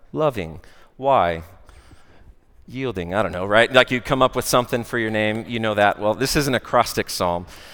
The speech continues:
uh, but it's, it's based around the Hebrew alphabet. And so you have twenty-two sections within Psalm, uh, one nineteen. Each section's made up of eight verses. And of every, uh, all those eight verses are made up with a letter from the Hebrew alphabet.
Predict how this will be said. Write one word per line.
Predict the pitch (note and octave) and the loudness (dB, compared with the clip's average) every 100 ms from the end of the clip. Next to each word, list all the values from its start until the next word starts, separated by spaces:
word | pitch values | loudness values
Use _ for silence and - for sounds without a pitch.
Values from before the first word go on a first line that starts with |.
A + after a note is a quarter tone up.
| - | -4
uh, | G2+ G2 - | 2 2 2
but | A#2 | 0
it's, | A#2 - - | 0 -4 -4
it's | A2+ | -6
based | G#2+ C3+ D3 - | 0 0 0 0
around | B2 A#2 | 0 0
the | G#2+ | -2
Hebrew | - A#2 G#2+ G#2 | -8 -8 -6 -2
alphabet. | F2+ - E2+ E2 D#2+ _ _ _ _ _ - - | -4 -4 -12 -12 -14 _ _ _ _ _ -20 -14
And | G2+ | -4
so | |
you | A#2+ | -4
have | G#2 | -4
twenty-two | - C#3 D#3 D3+ - C3+ C3 B2+ - - _ | -4 -2 0 -2 -4 -6 -6 -10 -16 -20 _
sections | - - C3+ - - F#2 F#2 | -10 2 2 2 -6 -6 -6
within | G2 - G2+ | -8 -6 -8
Psalm, | - G#2 G2 G#2 - - - | -4 -2 -2 -6 -14 -20 -6
uh, | G#2 F2+ | -2 -2
one | G#2+ A2+ | -2 -2
nineteen. | A2+ A2 - G2+ F2+ F2 | -2 -4 -8 -6 -8 -6
Each | A#2+ - | -8 -6
section's | - B2 - G#2+ | -2 -2 -2 -8
made | G#2 G2+ | -4 -4
up | G#2 | -4
of | F2+ - | -6 -8
eight | G2 F#2 | -8 -8
verses. | F#2+ E2 - G2 - - _ _ _ _ _ - | -10 -10 -10 -12 -12 -18 _ _ _ _ _ -8
And | G#2 | -4
of | F#2 F#2 | -4 -2
every, | A#2 A#2+ C3 B2+ A2+ | 2 2 2 -4 -4
uh, | A2 - | -6 -4
all | A2+ B2+ | -2 -2
those | B2+ G#2+ | -2 -2
eight | C#3+ G#2+ | -2 -2
verses | G#2 A2 - A2+ | -4 -6 -6 -6
are | G#2 | -4
made | G#2 G#2 | -2 0
up | G2+ | -2
with | G2 F#2+ F#2 - - - | -2 -4 -6 -12 -20 -8
a | |
letter | F#2+ F#2+ F#2 F#2+ | -4 -2 -2 -4
from | - F#2 F2 | -6 -6 -6
the | F#2 | -10
Hebrew | F2+ G2+ F2+ | -10 -10 -10
alphabet. | - E2+ - E2+ E2 | -8 -8 -8 -14 -14